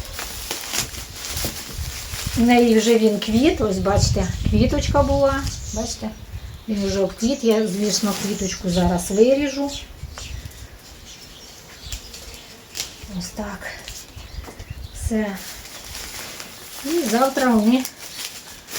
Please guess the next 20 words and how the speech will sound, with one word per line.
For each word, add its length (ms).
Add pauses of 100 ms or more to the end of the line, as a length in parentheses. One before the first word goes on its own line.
(920)
посадяться 600
на 100
постійне 560
своє 380
місце. 420 (1200)
Ах, 200
комахи, 440
комахи, 520 (200)
задовбали. 640 (1080)
Ну, 200
ось 80
такі 360 (120)
саджанці, 540
друзі, 320
я 160 (520)
отримала. 560
Дуже 280
задоволена. 840
Дивіться, 320
яка 240